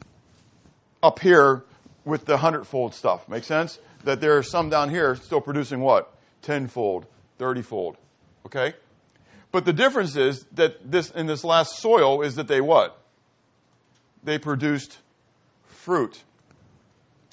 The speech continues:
Paul said in Galatians five, this verse isn't on your n-, note sheets, this is just coming to me right now, and so this is kind of free, right? So, but in Galatians five, it says that we're not supposed to walk according to the flesh, but walk where?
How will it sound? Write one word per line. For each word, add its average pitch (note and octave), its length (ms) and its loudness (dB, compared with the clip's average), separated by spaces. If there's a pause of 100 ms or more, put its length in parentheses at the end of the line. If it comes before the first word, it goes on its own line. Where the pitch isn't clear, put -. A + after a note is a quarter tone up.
(920)
Paul F#3+ 300 8
said E3 280 6
in D3 100 0
Galatians D3 440 2
five, C#3+ 420 8
this C#3 160 -8
verse C3+ 320 -4
isn't B2 260 -8
on A#2+ 300 -4
your A2 200 -4
n-, A2+ 120 -12 (120)
note B2+ 240 -2
sheets, A2 280 -10
this A#2+ 60 -8
is A2+ 60 -8
just A2+ 160 -8
coming A#2+ 220 -4
to A2 60 -6
me A2 80 -6
right G#2+ 200 0
now, A2 340 2 (300)
and A2 140 -12
so A#2 220 4
this A2 160 -4
is G2+ 80 -10
kind F#2+ 160 -4
of G2+ 80 -14
free, B2+ 160 -6
right? G#2+ 320 0
So, B2 260 0
but C#3+ 160 -4
in C#3 60 -6
Galatians D#3+ 360 4
five, E3 300 8
it C#3+ 60 -4
says C3+ 220 -4
that C#3 140 4
we're D3 120 -2
not D3+ 180 2
supposed D#3 260 -4
to C#3+ 60 -4
walk D3 480 6 (340)
according D3 420 -2
to B2+ 40 2
the A#2+ 60 0
flesh, D3+ 260 2
but B2+ 160 -2
walk C3+ 460 4
where? B2+ 320 -6